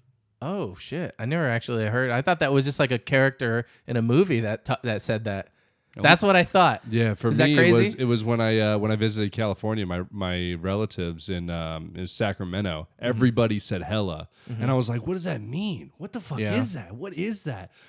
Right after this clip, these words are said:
Speaker 3: It's just like, "Oh, that's what everybody says around here." I'm, like, eleven. I'm like, "This is fucking awesome."
Speaker 1: Yeah,
Speaker 3: This is, like,
Speaker 1: remember,
Speaker 3: a new word I didn't know.
Speaker 1: remember Gwen Stefani had that song,
Speaker 3: <laughs>
Speaker 1: Hella,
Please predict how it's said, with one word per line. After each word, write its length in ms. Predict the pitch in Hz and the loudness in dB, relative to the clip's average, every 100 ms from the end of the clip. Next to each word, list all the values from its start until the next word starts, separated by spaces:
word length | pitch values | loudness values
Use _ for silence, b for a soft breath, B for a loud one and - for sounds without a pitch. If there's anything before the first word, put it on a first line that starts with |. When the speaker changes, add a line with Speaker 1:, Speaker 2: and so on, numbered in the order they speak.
| b | b
Speaker 3:
It's 80 | 139 | -10
just 100 | 151 | -6
like, 160 | 170 135 | -6 -6
"Oh, 200 | 180 151 | -4 -2
that's 180 | 127 - | -2 -4
what 120 | 139 | -6
everybody 480 | 143 139 139 143 139 | -6 -8 -10 -10 -10
says 260 | - 147 120 | -12 -12 -12
around 260 | 90 92 | -14 -16
here." 80 | - | -8
I'm, 100 | 117 | -4
like, 200 | 113 95 | -4 -4
eleven. 380 | 92 90 95 117 | -10 -10 -8 -8
I'm 100 | 110 | -8
like, 140 | 104 | -10
"This 100 | - 120 | -12 -14
is 40 | |
fucking 320 | - 117 - | -16 -20 -20
awesome." 340 | 110 147 - 147 | -16 -16 -6 -2
Speaker 1:
Yeah, 60 | |
Speaker 3:
This 80 | 151 | 0
is, 40 | |
like, 120 | 170 190 | 2 4
Speaker 1:
remember, 120 | 202 | 6
Speaker 3:
a 20 | |
new 80 | 120 | 4
word 320 | 90 98 139 | 2 0 2
I 80 | 156 | 2
didn't 180 | 160 160 | 0 0
know. 280 | 160 165 185 | -2 -2 2
Speaker 1:
remember 220 | 180 214 | 4 4
Gwen 300 | 143 160 170 | 4 2 2
Stefani 520 | - 170 151 151 165 | 2 2 4 2 4
had 140 | 160 | 2
that 200 | 151 147 | 2 2
song, 260 | 156 151 156 | 2 2 2
Speaker 3:
<laughs> 0 | |
Speaker 1:
Hella, 380 | 139 139 151 | 2 2 2